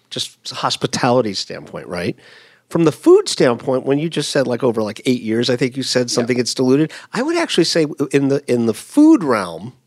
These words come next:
Speaker 1: restaurant food, that time frame is maybe more <laughs> like eight weeks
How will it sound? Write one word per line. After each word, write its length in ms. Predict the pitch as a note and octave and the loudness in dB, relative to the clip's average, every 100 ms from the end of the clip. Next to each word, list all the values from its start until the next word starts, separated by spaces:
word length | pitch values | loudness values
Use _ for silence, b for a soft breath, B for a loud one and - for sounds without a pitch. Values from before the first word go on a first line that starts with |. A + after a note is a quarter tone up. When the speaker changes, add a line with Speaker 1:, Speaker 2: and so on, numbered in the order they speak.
| _ | _
Speaker 1:
restaurant 400 | C3+ - B2 G#2 | 0 0 -4 -4
food, 400 | - G#2 G2 G2+ b b b b - | -4 0 0 -2 b b b b -2
that 180 | D3 - | -2 -2
time 260 | D3+ D#3+ | 0 0
frame 480 | D#3 D3 B2 A2 A2+ b b b b - | 0 0 2 0 -2 b b b b -2
is 180 | C3 | 0
maybe 300 | D3 C3 C#3 | 2 2 2
more 220 | C3 E3 F3 | 0 -2 -2
<laughs> 120 | A3 | -2
like 400 | - - - - - | -2 -8 -14 -8 0
eight 220 | C#3 B2 | 0 2
weeks 540 | C#3 D3 G2+ - - | 2 2 0 -6 -6